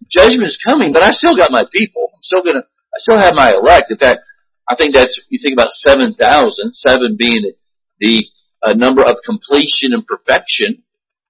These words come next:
It speaks of the elect. My elect, whom I have chosen, they will always be there. I will protect them, even in the midst of, of judgment.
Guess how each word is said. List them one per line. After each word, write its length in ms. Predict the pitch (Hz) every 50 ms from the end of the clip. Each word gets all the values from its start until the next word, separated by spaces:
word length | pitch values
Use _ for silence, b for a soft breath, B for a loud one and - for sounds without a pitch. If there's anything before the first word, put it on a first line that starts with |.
| _ -
It 100 | 135 135
speaks 320 | - - 170 170 165 - 185
of 100 | 175 175
the 120 | 190 190
elect. 420 | 196 180 180 175 202 247 208 - - 131
My 160 | 156 185 190 180
elect, 480 | 151 151 160 190 226 220 175 - - -
whom 140 | 160 143
I 200 | 147 165 190 208
have 180 | 196 151 - -
chosen, 460 | - - 185 220 262 294 247 180 139
they 120 | 156 202 285
will 180 | 254 196 - -
always 520 | 139 160 202 220 233 208 170 143 131 - _ -
be 240 | 185 220 226 175 110 98
there. 320 | - 78 80 185 226 _ _ _ _ _ _ _ _ -
I 120 | - - 185
will 100 | 196 -
protect 500 | - 175 160 - - 165 139 131 - 131
them, 380 | 170 220 233 170 - 247 _ _ _ - - - _ _ _ -
even 260 | - 135 135 135 131
in 40 | 131 127
the 60 | 123
midst 280 | 123 127 123 120 - - - 104
of, 100 | 101 95 - _ _ _ _ _ _ _ _ - -
of 100 | - -
judgment. 460 | - 156 190 240 - - - - -